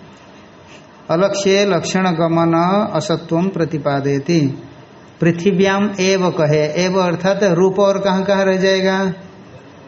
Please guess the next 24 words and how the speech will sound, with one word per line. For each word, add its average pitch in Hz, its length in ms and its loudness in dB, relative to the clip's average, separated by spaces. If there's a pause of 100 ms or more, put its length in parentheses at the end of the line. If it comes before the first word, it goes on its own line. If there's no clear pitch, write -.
(140)
जल 165 240 0
और 180 160 0
तेज, 175 300 0
वहाँ 175 400 2
किंतु 202 280 0
सप्तविध 185 520 0
रूप 165 300 2
नहीं 170 300 2
रहेंगे, 135 420 0 (140)
वो 185 160 2
अलक्ष्य 170 560 0
हो 147 160 2
जाएंगे। 151 300 0
सप्तविध 165 540 -2
रूपत्व 170 600 0
का, 180 460 0
रूप 165 340 0
का 175 180 0
अलक्ष्य 185 500 0
हो 160 160 2
जाएगा 160 460 0 (720)
जल 170 220 2
और 170 140 2
तेज, 147 320 0